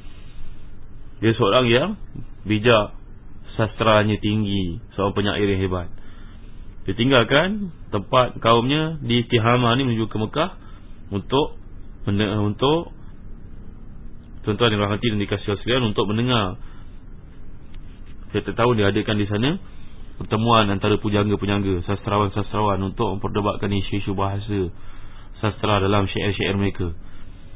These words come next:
Bila sampai saja di Mekah, dia telah pun diracuni pemikirannya oleh penduduk Mekah, "Jangan kau dengar ada seorang ni yang mengaku dia menjadi Nabi.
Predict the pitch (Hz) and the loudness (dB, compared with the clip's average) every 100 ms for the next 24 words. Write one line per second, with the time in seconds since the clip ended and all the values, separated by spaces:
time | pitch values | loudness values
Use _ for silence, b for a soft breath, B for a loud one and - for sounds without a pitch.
0 | B - 104 123 139 160 135 143 135 127 | B 0 2 4 4 4 4 2 4 2
1 | 175 175 135 117 113 - 147 175 - - | 2 0 2 2 0 2 0 0 -4 -6
2 | 104 101 98 123 135 110 - 92 - - | 0 2 2 2 2 0 -4 -10 -8 -2
3 | 104 101 113 110 131 113 117 127 104 98 | 0 2 2 2 2 2 2 0 0 -2
4 | 104 147 151 113 101 110 107 98 104 107 | -2 -2 -2 -2 -2 0 0 0 -2 0
5 | 110 98 98 - B B 104 104 101 95 | 0 0 -4 -8 B B -2 0 0 2
6 | 110 104 107 101 98 104 - 107 101 101 | 2 2 2 0 0 -2 -2 -2 0 0
7 | 98 104 98 104 90 | 0 0 0 -2 -2